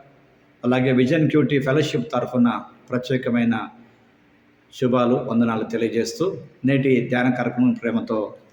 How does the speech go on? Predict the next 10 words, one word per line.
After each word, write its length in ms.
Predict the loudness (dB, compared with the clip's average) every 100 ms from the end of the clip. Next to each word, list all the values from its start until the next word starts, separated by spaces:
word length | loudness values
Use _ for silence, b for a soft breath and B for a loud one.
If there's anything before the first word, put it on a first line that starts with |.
| -6
ఆహ్వానిస్తున్నాం. 920 | -4 -4 -6 -6 -6 -6 -6 -8 -8
ప్రియులారా, 380 | -6 -2 -2 -4 -8 b b b b _
నేటి 280 | -2 2 2
ధ్యానం 340 | 2 2 2 0
కొరకై 580 | 0 2 2 2 0 -8 -20 -4
ఏర్పాటు 360 | -2 0 0 -2
చేయబడిన 680 | -2 0 4 4 4 2 -4
పరిశుద్ధ 280 | -8 -6 -2
లేఖన 340 | 0 0 -2 -4
భాగం 420 | -4 -4 -4